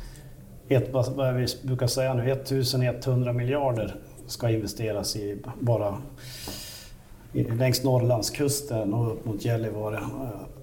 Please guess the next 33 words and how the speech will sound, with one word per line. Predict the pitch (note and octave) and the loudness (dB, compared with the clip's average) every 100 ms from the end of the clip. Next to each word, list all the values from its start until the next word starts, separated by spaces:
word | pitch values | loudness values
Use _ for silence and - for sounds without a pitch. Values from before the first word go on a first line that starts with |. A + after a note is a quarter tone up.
| - | -10
det, | A#2 A2+ | -6 -4
det | A2+ | -2
är | G#2 | -2
helt | G#2+ F#2+ | -2 -2
otroliga | G2+ B2 B2+ - | -2 2 2 2
siffror. | - G#2 - G#2+ - - - - - - - - - | -2 -4 -4 -6 -6 -8 -6 -6 -8 -12 -16 -18 -4
Och | C#3 B2+ | 4 6
det | |
här, | A#2 B2+ | 8 6
inget | B2+ B2 B2+ D3+ | 4 2 2 2
av | B2+ | 4
dem | A#2 | 4
är | A2+ | 2
ju | A2+ | 0
saker | G#2 G#2+ - G2+ | -2 -4 -6 -8
som, | - G2+ G2 - - - - - - - | -6 -6 -6 -10 -18 -20 -18 -18 -18 -14
som | - B2 | 2 6
är | A2 | 6
bara | G#2 A#2 G#2+ | 4 0 0
visioner, | G#2+ - B2+ E3 G2 | -2 0 2 4 2
utan | G2 A#2 G#2+ | -2 -4 0
det | |
är | C3 C3 | 2 2
ju | G#2+ - | 0 -2
konkreta | A#2+ G#2 - A2 G2 A#2+ | -2 -2 -2 -4 -2 -6
projekt | - A2+ - D3 - | -6 -6 -2 -4 -2
som | A#2+ | 0
man | A2+ | 2
jobbar | A2+ G2+ | 0 -2
med | G2+ A2 G2 - | -2 -4 -4 -6
stenhårt | - D#4+ - - E3+ B2+ | 0 2 2 2 -2 -2
att | - | -4
få, | A#2 A2 | -4 -6